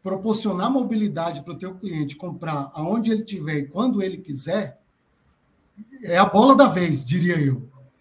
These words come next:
né? Então, a gente percebe essa, essa, essa busca,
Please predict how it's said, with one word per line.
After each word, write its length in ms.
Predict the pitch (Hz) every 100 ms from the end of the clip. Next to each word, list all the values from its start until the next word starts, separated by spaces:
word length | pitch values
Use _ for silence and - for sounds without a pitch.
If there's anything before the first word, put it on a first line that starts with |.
| _ _ 147
né? 200 | 151 170
Então, 500 | 151 190 220 226 - _
a 80 | 156
gente 220 | 156 202
percebe 440 | 202 196 190 196 202
essa, 400 | 202 220 208 202
essa, 420 | 180 190 196 190 - _ _
essa 220 | 165 175
busca, 640 | 143 196 302 294 165 127